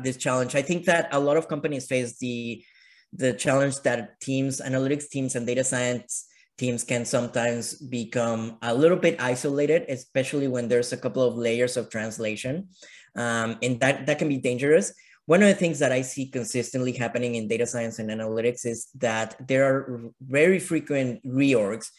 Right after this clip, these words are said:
And I think that's really as a, as a result of companies really trying to harness the power of data science and analytics. So the organizational setup, I believe, is, is very, very important.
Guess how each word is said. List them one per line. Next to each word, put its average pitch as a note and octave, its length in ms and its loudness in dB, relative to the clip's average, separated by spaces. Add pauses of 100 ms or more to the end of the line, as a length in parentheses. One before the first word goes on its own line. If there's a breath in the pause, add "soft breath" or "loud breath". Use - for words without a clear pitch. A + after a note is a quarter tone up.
(300 loud breath)
And C3 100 2
I C3+ 80 4
think E3 260 0
that's D3+ 280 4
really E3 300 4
as C#3 140 2
a, - 320 -8
as B2 160 -4
a A#2+ 80 0
result B2 540 0
of A#2+ 240 0
companies B2+ 500 -2
really D#3+ 280 2
trying C3+ 320 -4
to B2 80 -8
harness A#2 400 -4
the A2+ 80 -6
power A#2 400 -2
of G#2+ 120 -4
data A2 160 -4
science A2+ 300 -8
and A2 120 -8
analytics. A#2 560 -4 (360 loud breath)
So C#3+ 160 0
the C#3+ 160 6
organizational D#3+ 920 2
setup, B2+ 380 0
I A#2 60 -2
believe, A#2+ 340 -4
is, A#2 240 -6
is A#2 220 -8
very, A#2+ 560 2
very A#2+ 320 2
important. A2+ 520 -2